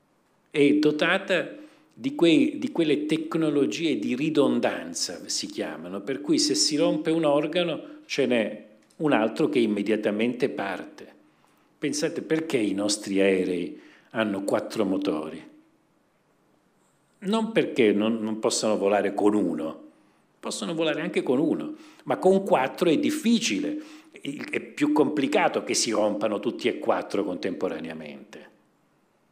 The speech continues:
È una questione di ridon-, tutte le nostre macchine salvavita sono fatte, tutto quello che ha a che fare con la vita, che deve proteggere la vita, è sempre ridondante.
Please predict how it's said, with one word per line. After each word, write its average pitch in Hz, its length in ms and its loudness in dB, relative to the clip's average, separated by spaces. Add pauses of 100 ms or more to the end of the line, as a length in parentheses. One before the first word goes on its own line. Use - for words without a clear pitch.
(640)
È 175 120 -6
una 190 200 -4
questione 185 420 -6
di 160 80 -8
ridon-, 139 320 -2
tutte 226 260 -2
le 147 100 0
nostre 151 400 0
macchine 139 800 -2
salvavita 110 1300 -2 (760)
sono 185 260 -2
fatte, 175 380 -2
tutto 104 260 -4
quello 175 240 2
che 127 140 -2
ha 120 300 -2
a 120 120 -6
che - 140 -6
fare 143 380 -4
con 101 120 -2
la 98 120 -2
vita, 131 420 -6
che 101 140 -4
deve 127 300 0
proteggere 131 680 0
la 190 120 -2
vita, 226 480 -4
è - 80 -4
sempre 226 420 4
ridondante. 110 1040 0